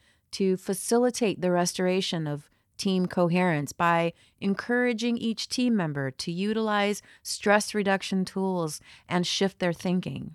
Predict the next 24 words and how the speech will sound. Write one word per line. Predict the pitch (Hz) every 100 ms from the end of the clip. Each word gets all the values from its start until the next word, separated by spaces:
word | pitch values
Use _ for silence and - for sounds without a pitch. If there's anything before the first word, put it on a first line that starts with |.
| -
This | 196 269 311
ensures | 359 - 175 160 160
that | 165 156 -
the | 160
reactive | 160 170 185 - 175
amygdala | 170 185 226 208 156 143 151
doesn't | 175 170 175
take | - 170 -
over, | 190 196 139 - - _ _ _ -
leading | 185 208 208
to | - 208
less | 202 220 240 - - _ -
than | 240 247 -
optimal | 151 139 151 147 151
decisions. | 160 170 - 208 180 131 - - - _ _ -
By | 175 170 170 165
trusting | - - 262 - 277 269
her | 269
heart-empowered | 240 - 190 190 196 180 175 170
intuition, | 160 - 151 147 - 175 196 - _ - - _ _
Alex | 214 240 294 320 -
co-creates | - - 262 262 - 262 220 196 - -
an | 220
environment | 247 208 151 147 147 156 170